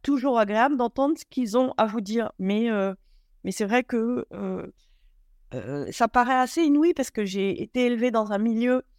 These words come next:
où, euh, la pensée et la parole et l'écrit étaient ce qui était le plus privilégié.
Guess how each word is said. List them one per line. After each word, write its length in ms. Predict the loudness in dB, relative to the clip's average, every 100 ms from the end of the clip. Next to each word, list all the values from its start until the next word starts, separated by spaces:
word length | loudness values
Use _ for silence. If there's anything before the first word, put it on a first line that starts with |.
| _ _ _
où, 260 | -4 0 2
euh, 380 | 2 2 2
la 160 | 2 0
pensée 680 | 0 -6 -4 0 2 2 2
et 40 |
la 140 | 2 0
parole 600 | -4 0 0 2 2 0
et 80 |
l'écrit 400 | -2 -4 -6 -6
étaient 200 | -4 -4
ce 120 | -8 -4
qui 120 | -2
était 200 | 0 0
le 120 | 0
plus 320 | -2 -2 -2
privilégié. 680 | -4 -4 -2 0 0 0 -2